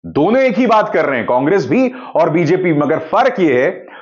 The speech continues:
कांग्रेस चुनाव आयोग से कह रहा है कि भैया आप जानकारी मुहैया करा दीजिए,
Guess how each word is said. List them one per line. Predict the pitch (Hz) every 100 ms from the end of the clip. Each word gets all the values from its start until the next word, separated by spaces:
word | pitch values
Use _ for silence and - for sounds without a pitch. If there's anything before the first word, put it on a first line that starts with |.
| - - -
कांग्रेस | 156 190 233 247
चुनाव | 220 175 214 214
आयोग | 196 190
से | 190 185
कह | 151
रहा | 156
है | 185
कि | 190
भैया | 160 190
आप | 175
जानकारी | 139 143 147 151 165
मुहैया | 104 113 135
करा | 160 160
दीजिए, | 196 180 95 -